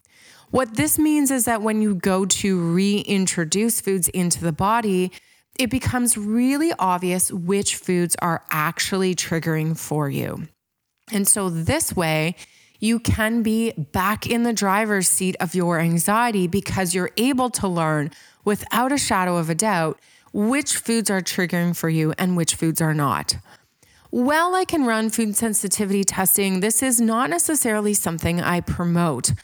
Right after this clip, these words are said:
much to most women's surprise.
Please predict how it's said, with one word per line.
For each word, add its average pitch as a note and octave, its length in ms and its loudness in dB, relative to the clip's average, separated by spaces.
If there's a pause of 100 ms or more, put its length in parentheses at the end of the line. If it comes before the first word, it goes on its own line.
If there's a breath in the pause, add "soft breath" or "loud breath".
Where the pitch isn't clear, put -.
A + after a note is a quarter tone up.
(240 loud breath)
much B3 460 0
to D4 100 -2
most F#3+ 380 0
women's E3+ 400 -2
surprise. C#3 680 -2